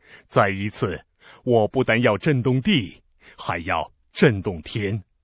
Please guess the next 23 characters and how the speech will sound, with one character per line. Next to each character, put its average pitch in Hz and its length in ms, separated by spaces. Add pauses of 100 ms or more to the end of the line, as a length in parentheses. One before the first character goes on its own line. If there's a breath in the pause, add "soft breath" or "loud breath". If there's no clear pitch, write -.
(840)
再 160 240
一 78 200
次， - 360 (420 loud breath)
这 117 200
句 92 180
话 - 340 (360 loud breath)
是 - 160
指 110 160
上 101 200
帝 101 280 (160 loud breath)
要 135 100
挪 127 300
去 131 200
可 135 140
以 120 100
被 131 220
震 135 300
动 139 100
的 117 100
受 175 300
造 95 200
之 - 200
物， 120 300